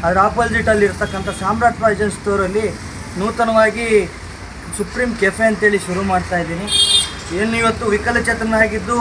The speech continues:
ನಾವು ಎಲ್ಲರೂ ಕೂಡ ಸ್ವಯಂ ಉದ್ಯೋಗಕ್ಕೆ ಆದ್ಯತೆ ಕೊಡಬೇಕು ಅಂತೇಳಿ ವಿಕಲಚೇತನರಿಗೆ ಒಂದು ಮಾದರಿಯಾದಂಥ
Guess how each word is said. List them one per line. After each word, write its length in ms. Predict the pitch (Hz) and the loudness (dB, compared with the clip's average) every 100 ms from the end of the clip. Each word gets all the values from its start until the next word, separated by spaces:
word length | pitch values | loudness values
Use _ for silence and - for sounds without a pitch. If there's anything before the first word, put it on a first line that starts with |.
| - - - | -2 -4 -8
ನಾವು 280 | 196 214 220 | 0 2 4
ಎಲ್ಲರೂ 340 | 208 220 226 220 | 4 2 0 -2
ಕೂಡ 200 | 220 226 220 - | 2 4 4 0
ಸ್ವಯಂ 340 | 170 208 247 240 | -4 -2 -2 -4
ಉದ್ಯೋಗಕ್ಕೆ 480 | 202 233 226 - | -2 -2 -4 0
ಆದ್ಯತೆ 380 | 208 214 220 226 | 0 0 -2 -6
ಕೊಡಬೇಕು 480 | 208 208 208 208 214 | -4 -4 -2 -4 -4
ಅಂತೇಳಿ 420 | 202 196 208 220 196 - - - | -4 0 2 2 0 -6 -14 -8
ವಿಕಲಚೇತನರಿಗೆ 960 | 170 - 226 233 226 214 220 208 208 226 | -8 -4 -2 0 -2 -2 -2 -2 -2 0
ಒಂದು 260 | 208 202 | 2 0
ಮಾದರಿಯಾದಂಥ 760 | 190 185 202 220 226 208 214 208 | 0 -2 0 2 2 2 -2 -6